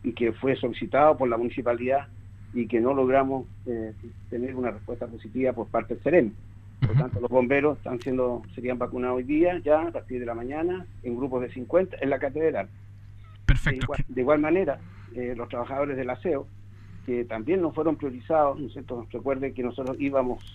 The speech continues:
Speaker 1: eh, en un calendario de edad y luego se cambió y se priorizó no por, por, por, por población vulnerable, sino que fue por una decisión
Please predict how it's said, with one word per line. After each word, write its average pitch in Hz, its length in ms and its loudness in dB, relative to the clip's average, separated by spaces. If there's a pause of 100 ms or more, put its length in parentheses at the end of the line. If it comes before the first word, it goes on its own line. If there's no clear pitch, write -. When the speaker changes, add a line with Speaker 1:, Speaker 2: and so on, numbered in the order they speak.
(100)
Speaker 1:
eh, 117 320 0
en 127 120 0
un 139 80 2
calendario 135 600 2 (400)
de 120 160 2
edad 165 300 2 (360)
y 131 100 0
luego 139 340 0
se - 140 -8
cambió 170 520 4 (340)
y - 120 -8
se 135 120 0
priorizó 131 540 0
no 156 160 2
por, 170 160 0
por, - 300 -4 (100)
por, 123 240 -4 (100)
por 127 140 -2
población 127 480 4
vulnerable, 151 720 6
sino 127 200 0
que 120 100 -6
fue 131 180 -6
por 131 100 -4
una 123 140 -4
decisión 143 540 2